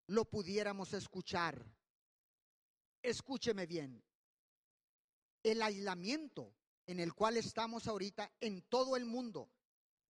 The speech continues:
porque no hay excepción, en todo el mundo hay una orden de aislamiento. Y no fue porque nosotros lo pedimos, fue Dios que nos trajo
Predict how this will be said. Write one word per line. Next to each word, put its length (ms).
porque 300
no 180
hay 200
excepción, 720
en 240
todo 640
el 220
mundo 580
hay 380
una 480
orden 480
de 60
aislamiento. 920
Y 120
no 140
fue 220
porque 300
nosotros 420
lo 120
pedimos, 580
fue 220
Dios 600
que 140
nos 300
trajo 500